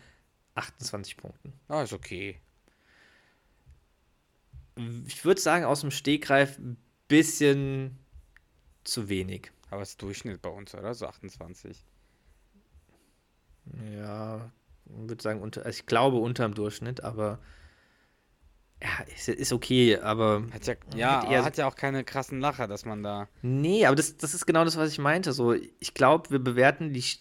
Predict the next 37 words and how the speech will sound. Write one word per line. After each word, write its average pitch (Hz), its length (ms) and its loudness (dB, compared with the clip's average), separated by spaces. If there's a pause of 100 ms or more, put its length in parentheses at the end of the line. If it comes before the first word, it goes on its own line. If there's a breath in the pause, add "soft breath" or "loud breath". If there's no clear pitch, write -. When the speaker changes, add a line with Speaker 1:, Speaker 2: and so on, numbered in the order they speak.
(140)
Speaker 1:
schlechter 160 540 2
am 175 120 4
Ende, 151 240 2
als 127 200 0
ich 143 140 -2
sie 127 200 2
nach 123 240 -2
dem 117 100 -4
Schauen 117 320 0
fand. - 560 -6 (140)
Aber 117 260 4
Speaker 2:
Ja, 107 60 6
wenn, 135 120 2
Speaker 1:
es 147 60 -8
ist - 80 -6
halt 277 180 -4
das - 120 -8
Speaker 2:
du, 135 80 -4
wenn, 139 80 -2
Speaker 1:
System, 131 160 -2
Speaker 2:
ja, 131 100 0
Speaker 1:
ist 131 60 0
Speaker 2:
wenn 131 80 -2
du 131 60 0
Speaker 1:
okay. 131 80 2
Speaker 2:
möchtest, 165 340 0
dann, 139 140 0
also 110 280 -6 (320)
dazu 113 340 -2
haben 127 120 -4
wir 120 100 0
ja 104 160 0
A, 117 160 0
die 110 80 -6
Bonuspunkte 160 880 -4 (460 soft breath)
und 117 320 -8
B, 120 500 -2